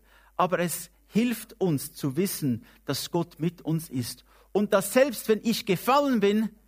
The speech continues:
hilft er mir wieder aufzustehen und weiterzugehen. Er, er heilt meine Verwundungen. Er ist mein Arzt, er ist mein Heeresführer, mein, äh, mein Leiter, mein General. Er hilft mir,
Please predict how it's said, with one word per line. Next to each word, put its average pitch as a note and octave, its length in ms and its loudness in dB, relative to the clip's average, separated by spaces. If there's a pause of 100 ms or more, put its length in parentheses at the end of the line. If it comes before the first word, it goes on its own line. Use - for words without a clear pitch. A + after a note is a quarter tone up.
(560)
hilft G#3 360 0
er F#3 60 4
mir F#3 160 -2
wieder D#3+ 280 -2
aufzustehen D3+ 840 -2 (180)
und D3 220 -2
weiterzugehen. B2 760 -4 (280)
Er, A3 200 4 (380)
er G#3 240 2
heilt A3+ 320 0
meine E3+ 260 0
Verwundungen. C#3 760 -4 (160)
Er F3 100 -2
ist A3+ 180 -2
mein G3+ 260 -2
Arzt, F#3 380 0
er E3+ 120 0
ist G#3+ 200 -4
mein F#3 160 0
Heeresführer, E3+ 840 -2
mein, D3+ 320 0 (600)
äh, D3 120 -2
mein E3+ 200 -2
Leiter, E3+ 500 0
mein D3+ 200 0
General. D3+ 600 0 (360)
Er E3 120 2
hilft G#3+ 360 0
mir, D#3+ 220 0